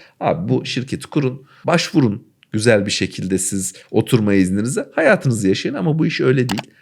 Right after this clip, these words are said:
Düzgün bir startup olacak. Ciddi bir fikri mülkiyet üretecek. Patentlenebilir olması şart değil. Yani bir yazılım olabilir, bir iş yapış şekli olabilir, e, bir sektörü değiştirecek enteresan bir, e, patent de olabilir tabii ki ama şart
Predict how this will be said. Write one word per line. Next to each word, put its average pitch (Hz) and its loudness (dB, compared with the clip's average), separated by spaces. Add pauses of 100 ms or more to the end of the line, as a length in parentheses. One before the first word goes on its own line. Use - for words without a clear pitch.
(200)
Düzgün 180 2
bir 113 4
startup 151 -2
olacak. 143 -4 (400)
Ciddi 131 0
bir 139 6
fikri - -2
mülkiyet 131 -2
üretecek. 123 -4 (240)
Patentlenebilir 160 2
olması 101 -2
şart - -4
değil. 98 -4
Yani 101 0 (300)
bir 139 -2
yazılım 127 2
olabilir, 107 -2 (280)
bir 117 2
iş 123 2
yapış 127 0
şekli 117 -2
olabilir, 101 0 (240)
e, 95 2
bir 131 0
sektörü 131 2
değiştirecek 113 2
enteresan 117 -2
bir, - -4 (300)
e, 80 0 (640)
patent - 0
de 143 6
olabilir 95 4
tabii 95 0
ki - -2
ama 104 0
şart - -2